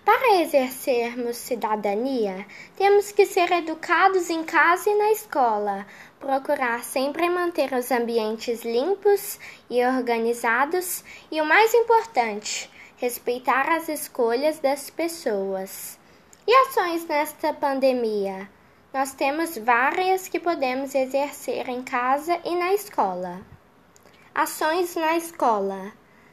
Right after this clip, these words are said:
Sempre deixar o microfone desligado nas aulas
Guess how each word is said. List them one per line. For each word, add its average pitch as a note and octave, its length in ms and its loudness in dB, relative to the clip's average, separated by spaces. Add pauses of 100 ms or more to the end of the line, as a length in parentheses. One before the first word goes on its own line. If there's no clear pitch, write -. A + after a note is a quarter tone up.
Sempre E4+ 480 -2
deixar C4+ 560 -2
o B3+ 100 -6
microfone A#3+ 880 -6
desligado B3 760 0
nas D4+ 320 -4
aulas F#3+ 720 -6